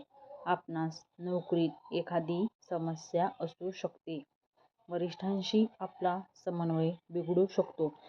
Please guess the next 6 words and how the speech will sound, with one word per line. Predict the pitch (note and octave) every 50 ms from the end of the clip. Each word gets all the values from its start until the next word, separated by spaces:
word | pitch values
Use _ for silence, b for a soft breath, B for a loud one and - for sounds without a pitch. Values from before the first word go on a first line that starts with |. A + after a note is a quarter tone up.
| B B _ _ -
तेव्हा | F#3+ F#3+ F#3 F#3+ F#3+
थोडे | G#3 G3+ G#3 F3 E3 E3 E3 F3+
सावध | F#3 - F3+ D#3+ D#3+ D#3+ E3+ E3+ E3+
राहावे. | F3 F#3 E3+ F3 E3 D#3 D3 - - - - - _ _ _ _ _ -
आपले | F3 F3+ E3+ _ - G#3 G#3 A3
विरोधक | A#3+ A#3+ - _ _ - E3+ E3+ E3+ E3 D#3+ E3 E3+